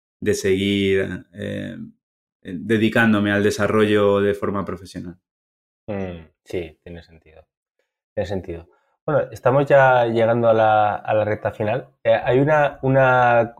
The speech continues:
Speaker 2: una, mm, pregunta que suelo hacer a, a los entrevistados y, y es precisamente a quién me recomendarías o a quién te gustaría que entrevistara yo en, aquí, en,
Speaker 1: <laughs>
Speaker 2: en este mismo, bueno,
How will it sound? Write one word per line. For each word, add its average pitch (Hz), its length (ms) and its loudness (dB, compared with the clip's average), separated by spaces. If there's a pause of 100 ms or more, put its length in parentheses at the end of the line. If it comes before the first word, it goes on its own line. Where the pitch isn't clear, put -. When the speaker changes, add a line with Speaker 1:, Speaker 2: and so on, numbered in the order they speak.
Speaker 2:
una, 117 540 2
mm, 101 340 -4
pregunta 110 340 2
que 135 80 0
suelo 110 220 2
hacer 104 540 0
a, 95 600 -2
a - 140 -8
los 95 120 -8
entrevistados 98 840 -2
y, 101 600 -2
y 98 180 0
es - 340 -2 (200)
precisamente 131 1040 -2
a 98 920 2 (160)
quién 127 420 0
me 127 120 4
recomendarías 113 920 0 (180)
o 95 200 2
a 87 60 -2
quién 113 180 -2
te 117 80 2
gustaría 110 680 2 (340)
que 120 100 0
entrevistara 104 640 2
yo 117 320 2
en, 95 680 -2 (340)
aquí, 92 380 -10 (300)
en, - 280 -4
Speaker 1:
<laughs> - 400 -8 (260)
Speaker 2:
en 95 80 -8
este 101 220 -2
mismo, 101 460 2
bueno, 104 280 2